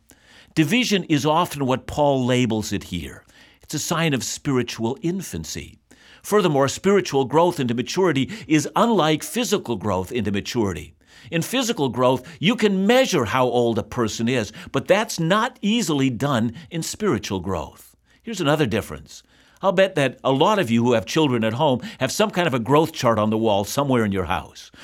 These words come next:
So you have Susie stand with her back against the wall, and then you put a little mark on the chart, and then you have a look at it. And then you say, "Look, Susie,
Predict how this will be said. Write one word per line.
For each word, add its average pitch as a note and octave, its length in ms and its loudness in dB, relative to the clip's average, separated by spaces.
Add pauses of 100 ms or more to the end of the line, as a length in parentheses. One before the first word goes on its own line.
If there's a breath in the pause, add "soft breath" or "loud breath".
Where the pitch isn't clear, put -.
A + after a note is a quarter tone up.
(120 loud breath)
So G3 140 2
you F3+ 120 4
have D3 200 2
Susie C#3+ 480 0
stand B2+ 400 -2
with A2+ 80 -4
her G2+ 80 -2
back A#2+ 320 0
against A2 320 -2
the A2 80 -2
wall, F3 260 4
and A#2 100 2
then C3 140 2
you B2 160 0 (240 loud breath)
put A#3 140 4
a B3 40 6
little B3 220 6
mark F#3+ 320 2
on B2+ 100 2
the A2+ 80 2
chart, A#2+ 400 2 (140 loud breath)
and A#2+ 80 2
then E3+ 140 4
you D3+ 80 4
have C#3 200 0
a B2+ 60 4
look C#3 260 2
at G#2+ 200 -2
it. - 200 -16 (220 loud breath)
And B2 140 0
then D3+ 100 4
you C#3 80 4
say, C#3+ 240 2
"Look, B3 240 2
Susie, D#3+ 480 0